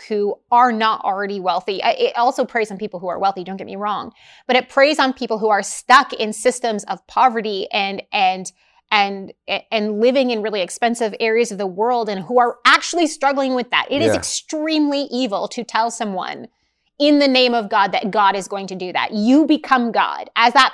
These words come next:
Speaker 1: preacher who is promoting that, you become God and you tell, you tell them for your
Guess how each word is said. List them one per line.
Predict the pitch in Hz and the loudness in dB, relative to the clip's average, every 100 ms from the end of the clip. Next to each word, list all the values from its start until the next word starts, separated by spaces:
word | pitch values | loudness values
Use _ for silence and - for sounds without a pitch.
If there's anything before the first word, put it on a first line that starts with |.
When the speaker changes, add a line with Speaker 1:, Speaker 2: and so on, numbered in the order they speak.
| - | -2
Speaker 1:
preacher | - 302 285 262 | -2 0 0 -2
who | 254 | 2
is | 233 220 | 0 0
promoting | - 220 220 196 | -4 -2 -2 0
that, | 170 - - - - | 0 -2 -6 -20 -4
you | 220 285 | 0 2
become | 311 - 285 254 | 2 0 0 2
God | 240 214 | 4 4
and | 202 214 | 2 -2
you | 226 | -4
tell, | - 254 247 220 226 | 0 2 2 0 -2
you | 240 | 0
tell | 240 - 320 320 | 0 0 4 4
them | 269 - - | 2 0 -2
for | 247 | -2
your | 240 | -2